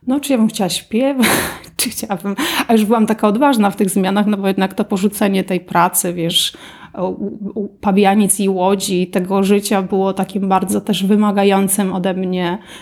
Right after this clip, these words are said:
wysiłku krokiem, więc <laughs> później te, te decyzje już stawały się takie lżejsze i mniej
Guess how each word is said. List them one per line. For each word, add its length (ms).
wysiłku 520
krokiem, 420
więc 300
<laughs> 480
później 480
te, 180
te 100
decyzje 480
już 320
stawały 480
się 120
takie 320
lżejsze 960
i 140
mniej 600